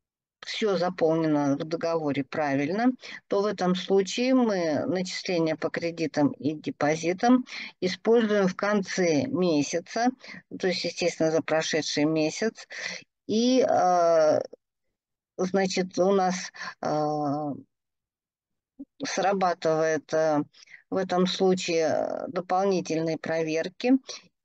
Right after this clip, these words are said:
И, э, мы можем использовать этот режим в том случае, если, э, графики не прошли в учёте за текущий период. В этом случае у нас при закрытии месяца, э, будет, э,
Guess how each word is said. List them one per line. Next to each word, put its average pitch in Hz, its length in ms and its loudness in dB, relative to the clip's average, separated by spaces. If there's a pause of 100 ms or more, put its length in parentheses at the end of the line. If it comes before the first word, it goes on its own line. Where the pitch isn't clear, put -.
(120)
И, 220 320 0
э, 170 380 2
мы 202 200 2
можем 196 460 0
использовать 175 680 -2
этот 151 380 -6
режим 170 400 2
в 262 80 0
том 190 240 2
случае, 214 520 0
если, 180 640 0 (340)
э, 127 240 0
графики 165 800 2
не 202 500 0
прошли 170 640 -2
в 147 100 -4
учёте 202 580 -2
за 170 420 -2 (100)
текущий 190 580 -4
период. 151 540 -2 (280)
В - 40 0
этом 202 300 2
случае 240 480 0
у 240 60 4
нас 185 240 0
при 220 360 -2
закрытии 165 600 -4
месяца, 170 760 0 (380)
э, 165 380 4
будет, 180 760 0
э, 147 600 2